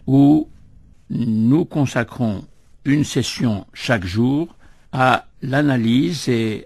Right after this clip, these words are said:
à la connaissance, euh, de ce que nous avons appelé l'islam hier, demain. C'est le titre général de toutes les émissions que nous allons avoir, Islam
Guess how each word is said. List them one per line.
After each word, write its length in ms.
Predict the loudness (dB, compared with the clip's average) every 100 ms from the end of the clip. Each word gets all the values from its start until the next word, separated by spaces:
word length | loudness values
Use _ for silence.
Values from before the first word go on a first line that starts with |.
| _ -14
à 360 | -10 -10 -10 -16 -20 _
la 420 | -16 -14 -10 -12 -8
connaissance, 1040 | -2 0 0 -2 -4 -4 -8 -10 -8 -10 -12 _ -14 -8
euh, 180 | -8 -6
de 500 | 2 6 6 4 -2 -20 -20
ce 300 | -16 -6 -4
que 180 | -2 0
nous 300 | 0 -2 -4
avons 320 | -4 -4 -6
appelé 580 | -8 -8 -4 -4 -4 -10 -20 -14 -6
l'islam 840 | -2 -2 -2 -2 0 0 0 -4 -10 _ -20 -8
hier, 760 | -4 2 2 4 0 -2 -8 -20 -20 -20 -10
demain. 400 | 0 2 2 -4 -18 -20 -18
C'est 220 | -2 2
le 160 | 2 0
titre 520 | 0 0 0 0 -4
général 720 | 2 4 4 4 2 0 -4 -10 -18 -20 -20
de 420 | -12 -4 -2 -2 -4 -4
toutes 220 | -4 0
les 200 | 0 2
émissions 480 | 0 -2 -4 -4 -4
que 160 | -8
nous 240 | -12 -10 -8
allons 320 | -8 -8 -8
avoir, 440 | -6 -2 -2 -2 -8 -20 _ _ _ -4
Islam 680 | -4 -2 0 2 0 -4